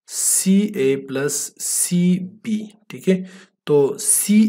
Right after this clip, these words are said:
ए किस चीज़ के बराबर है, मैं यहाँ पर लिखता हूँ C की वैल्यू डायरेक्ट टू, A का मैट्रिक्स किस चीज़ के बराबर है, टू,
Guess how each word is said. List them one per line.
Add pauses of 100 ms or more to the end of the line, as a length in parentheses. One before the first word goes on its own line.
ए
किस
चीज़
के
बराबर
है,
मैं
यहाँ
पर
लिखता
हूँ
C
की
वैल्यू
डायरेक्ट (520)
टू, (600)
A
का
मैट्रिक्स
किस
चीज़
के
बराबर
है, (420)
टू,